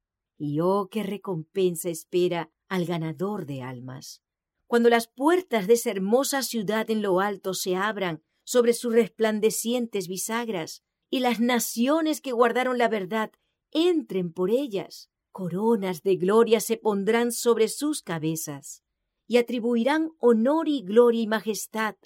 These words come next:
a Dios. Y en ese tiempo, algunos vendrán a ustedes y dirán, "Si no hubiera sido por las palabras que me hablaste con bondad,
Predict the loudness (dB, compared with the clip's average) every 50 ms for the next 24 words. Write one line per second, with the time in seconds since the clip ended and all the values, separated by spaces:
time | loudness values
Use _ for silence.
0 | _ -8 -6 -6 -6 -6 -8 -8 -8 -10 -12 -14 -16 -16 -18 -20 _ _ _ _
1 | _ _ _ _ _ _ -8 -6 -6 -6 -6 -4 -2 -2 -4 -2 -4 -6 -4 -4
2 | -4 -6 -8 -12 -14 -14 -16 _ _ _ _ _ -4 -4 -2 0 0 0 0 0
3 | -2 -4 -6 -4 -2 -2 -2 -2 -2 -4 -4 -6 -8 -6 -4 -2 -2 -2 -2 -4
4 | -4 -4 -6 -4 -2 0 0 0 -2 -4 -8 -10 _ _ _ -12 -6 -4 0 2
5 | 2 2 2 2 2 2 2 0 -2 -4 -4 -6 -4 -4 -2 0 0 0 0 0
6 | -2 -2 -2 -2 -4 -4 -4 -4 -2 0 0 0 0 0 -2 -4 -4 -8 -14 _
7 | -2 0 0 0 -2 -2 -2 0 -2 -2 -4 -4 -6 -8 -8 -4 -4 -4 -4 -4
8 | -4 -6 -6 -6 -6 -6 -8 -8 -10